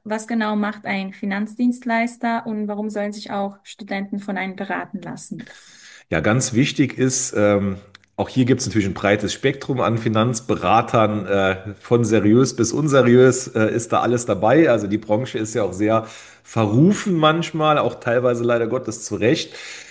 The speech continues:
Speaker 2: Ähm, wichtig ist, egal bei welchem Thema oder um welches Thema es geht,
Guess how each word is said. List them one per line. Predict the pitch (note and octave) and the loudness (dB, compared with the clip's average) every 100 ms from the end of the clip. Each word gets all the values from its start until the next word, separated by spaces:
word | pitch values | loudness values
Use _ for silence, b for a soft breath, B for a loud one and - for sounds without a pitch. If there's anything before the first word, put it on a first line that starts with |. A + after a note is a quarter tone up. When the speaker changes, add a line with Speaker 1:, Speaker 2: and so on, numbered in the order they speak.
| B | B
Speaker 2:
Ähm, | B2 B2 A2+ | 2 4 4
wichtig | A2+ - D3 | 4 2 0
ist, | D#3+ - - _ _ - | 0 -2 -10 _ _ -2
egal | A#2+ C#3+ D3+ F3+ E3+ | 0 2 4 2 4
bei | C#3 B2 | 2 2
welchem | C3+ - A#2+ | 0 -2 -8
Thema | - A#2 A#2 F#2+ F2 | 0 2 4 4 0
oder | F#2 G2 F#2+ | 0 0 -2
um | A2+ | 0
welches | A#2+ A#2+ A2 | 0 0 -4
Thema | A#2 A2+ A2 | -2 -2 -2
es | A2 - | -4 -4
geht, | F2 D#2+ - | -2 -2 -6